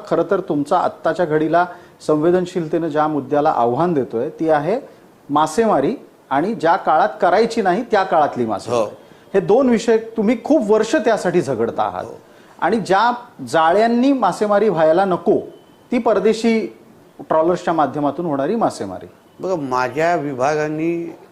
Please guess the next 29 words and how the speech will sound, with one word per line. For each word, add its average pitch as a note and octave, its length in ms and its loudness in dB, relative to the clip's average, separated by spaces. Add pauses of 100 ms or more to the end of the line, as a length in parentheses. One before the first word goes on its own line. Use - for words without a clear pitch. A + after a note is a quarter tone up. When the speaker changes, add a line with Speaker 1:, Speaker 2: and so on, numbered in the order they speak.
(220)
Speaker 2:
एक D#3 280 -4 (400)
उद्दिष्ट C3 440 -8
ठेवलं A2+ 360 -6
आहे B2+ 80 -6
की F3+ 140 -12
जिहाद A#2+ 640 -4
मुक्त C#3 500 -8
किनारपट्टी A2+ 640 -8 (600)
हा C#3 80 0
एक D#3+ 180 -4
कार्यक्रम C#3 440 -4
आम्ही C3+ 140 -6
हातात A#2 260 -10
घेतलेला G#2 360 -18
आहे. - 120 -12
Speaker 1:
तुम्ही A#3 160 0
धाडसानी A#3 640 0
सांगताय C3 520 -4
का G2+ 100 -10
हे? F#2 120 -12
Speaker 2:
हो, F3 500 -6 (160)
याचं A#2 180 -10
कारण D#3+ 320 -2
असं E3 220 -4
आहे C#3+ 180 -2
की - 140 -10
तुम्ही D3+ 420 -6
सातशे C#3+ 440 -6
वीस F3+ 220 -4